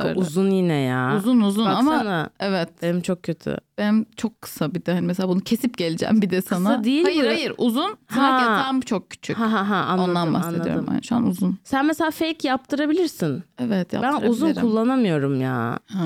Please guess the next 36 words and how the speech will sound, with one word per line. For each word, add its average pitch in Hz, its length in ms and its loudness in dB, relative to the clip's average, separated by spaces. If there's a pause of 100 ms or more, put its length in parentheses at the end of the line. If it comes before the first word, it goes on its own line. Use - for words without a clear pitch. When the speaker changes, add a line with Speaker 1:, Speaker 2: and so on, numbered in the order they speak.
(160)
Speaker 1:
ondan. 165 180 0
Speaker 2:
Bir - 60 -4
şeyleri 247 320 -2
takılıyor. 247 460 0
Atıyorum 214 380 -2
ukulele 240 420 0
çalıyorum. 226 680 0
Bir 220 60 -4
şey 240 240 -2
oluyor 226 260 2
falan. 208 360 -2
Speaker 1:
Hı 214 40 -2 (100)
hı. 254 40 -4
Speaker 2:
Böyle 208 300 -2
şey 202 160 -2
yapamıyorum. 185 480 -2 (500)
Ama 285 260 0
Özge'nin 226 440 2
mesela 226 260 2
tırnakları 185 480 0
hep 185 380 -4
Speaker 1:
Evet. 214 100 -4
Speaker 2:
çok 202 240 -4
güzel 147 280 -2
oluyor. 123 480 0
Speaker 1:
Bu 220 160 -2
bayağı 220 340 0
böyle 196 220 2
düzenli 190 440 2
gidiyor 180 300 -2
yani 160 280 0
aksatmadan. 175 720 -4
Speaker 2:
Bir 190 40 0
de 269 120 0
öyle 220 280 2
yapınca 277 640 0